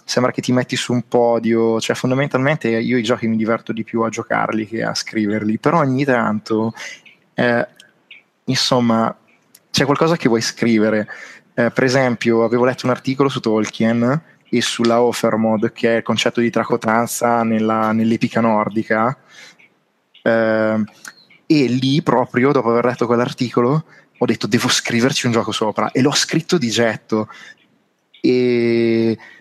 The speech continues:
ed è, è di, di Hangman Saga, che potete trovare sul mio sito se vi interessa, ma al di là di questo piccolo momento pubblicitario per dire che, eh, di solito scrivo nelle competizioni, quello invece no, l'ho dovuto scrivere perché dovevo scriverlo.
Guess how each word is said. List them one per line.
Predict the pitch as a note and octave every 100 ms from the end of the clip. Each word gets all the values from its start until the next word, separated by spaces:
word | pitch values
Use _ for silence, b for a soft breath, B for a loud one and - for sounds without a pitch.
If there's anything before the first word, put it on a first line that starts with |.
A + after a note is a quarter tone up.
| B B B
ed | - A#2+
è, | A#2+ A#2+
è | B2+
di, | B2+ A#2+ -
di | - A#2+
Hangman | B2 B2+ A#2
Saga, | A#2 - A2 A2 A2 B2 -
che | - A2
potete | - A2+ -
trovare | - A2+ A2+
sul | - A2
mio | A2
sito | A2 G#2
se | A2+
vi | G#2+
interessa, | G#2+ A2 G#2+ A2 -
ma | A2+
al | A2+
di | A#2
là |
di | A#2
questo | B2+ B2+ B2
piccolo | B2+ B2+ A#2+
momento | A#2 A#2+ C3+
pubblicitario | G#2+ A#2 A2+ - B2 A#2 A#2+
per | A#2+ A#2+
dire | A#2 A2+ A2+
che, | - - A2+ G#2 B B B _ -
eh, | A#2 A2+
di | A#2+
solito | - E3 E3
scrivo | - B2+ B2+
nelle | A#2+
competizioni, | - A#2 A#2+ - - - A2+ A2+
quello | A2 C#3 E3+
invece | F#3 C3+ B2 -
no, | A#2 G#2+ A2
l'ho | B2
dovuto | B2 C3 D3 C3
scrivere | - C#3 F3+ F#3
perché | C#3+ -
dovevo | A2 A2 A2+ G#2+
scriverlo. | - - A2 G#2 G#2+ A2 A2